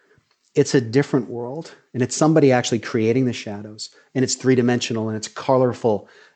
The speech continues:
And it's kind of the way life should be as opposed to the way life appears to be. And I think about that all the time, right? What's the,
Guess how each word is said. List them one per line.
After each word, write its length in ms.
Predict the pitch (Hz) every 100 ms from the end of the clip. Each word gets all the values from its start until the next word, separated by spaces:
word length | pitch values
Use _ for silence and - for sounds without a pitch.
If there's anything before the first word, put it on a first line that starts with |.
| _ _
And 140 | 147
it's 160 | 143 -
kind 240 | 170 160
of 140 | 151 120
the 80 | 123
way 320 | 120 135 135
life 420 | 127 120 123 123
should 320 | - 135 113
be 220 | 117 127
as 100 | 147
opposed 360 | 123 - 120 117
to 40 |
the 120 | 107 107
way 260 | 113 113
life 420 | 107 107 104 - _ _ _ _ _ _
appears 560 | 110 - 131 120 113 -
to 140 | 107
be. 320 | 98 104 113 _ _ _
And 100 | 123
I 60 | 185
think 200 | 208 160
about 200 | 139 120
that 140 | 117
all 140 | 117 110
the 120 | 104
time, 440 | - 123 101 92
right? 140 | 107 107
What's 300 | 131 151 -
the, 260 | 135 113